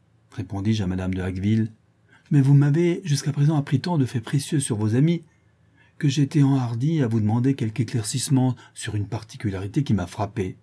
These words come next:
Madame de Hacqueville s'appuya avec bonté sur mon épaule. Elle se levait pour saluer madame de Casabianca,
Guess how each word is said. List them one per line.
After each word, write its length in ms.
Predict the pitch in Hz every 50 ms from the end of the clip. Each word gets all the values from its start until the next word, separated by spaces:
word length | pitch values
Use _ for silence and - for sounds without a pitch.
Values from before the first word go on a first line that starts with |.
| _ _ _ _ _ _ _ _ _ _ _ _ _ _ _ _ _ _ _ _ _ _ _ _ _ _ _ _ _ _ _ _ _ _ _ _ -
Madame 240 | 127 123 143 170 156
de 80 | 135
Hacqueville 340 | 113 110 104 104 113 131 143
s'appuya 400 | 139 - - 98 - - - 120
avec 220 | 120 107 107 95 92
bonté 380 | 95 101 101 101 - 127 123
sur 140 | 113 - 101
mon 140 | 95 101 98
épaule. 460 | 98 95 - - 107 101 98 101 107 - _ _ _ _ _ _ _ _ _ _ -
Elle 140 | 135 117
se 140 | - - 123
levait 280 | 107 95 104 110 123 127
pour 220 | - 120 95 -
saluer 320 | - - 101 98 110 123 127
madame 240 | 117 95 92 92
de 80 | 92 101
Casabianca, 840 | 98 - 117 101 104 95 87 98 95 95 92 - 123 117 117 120